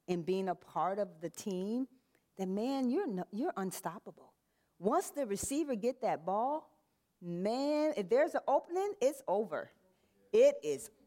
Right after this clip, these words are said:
over. He is gone. And I believe that once you taste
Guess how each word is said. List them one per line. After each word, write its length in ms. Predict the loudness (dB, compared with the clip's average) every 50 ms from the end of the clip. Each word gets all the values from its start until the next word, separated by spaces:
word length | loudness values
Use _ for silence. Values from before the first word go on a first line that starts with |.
| _
over. 480 | 2 4 6 6 4 2 0 -4 -6 -8 -10 _ _ _ _ _ _ _ _ _ _
He 320 | 0 2 2 4 2 2 0 0 0
is 560 | 2 2 4 4 2 2 2 0 -2 -6 -12 -16 -6 -2
gone. 360 | 0 0 0 -2 -4 -6 -10 -14 -18 -20 _ _ _ _ _ _ _ _ _ _ _ _ _ _ _ _ _ _ _ _ _ _ _ _ _ _ _ _ _ _ _ _ _ _ _ _ _ _ _ _ -4
And 140 | -2 0 2
I 180 | 4 4 2 2
believe 400 | 2 0 0 0 0 0 0 0
that 220 | 0 0 0 -2
once 440 | -2 -2 0 0 -2 -2 -6 -6 -4
you 520 | 0 0 2 2 2 2 2 2 0 -2 -6 _ _ _ _ _ _ _ _ _ _ -14
taste 560 | -8 -4 -4 -4 -4 -6 -8 -12 -14 -14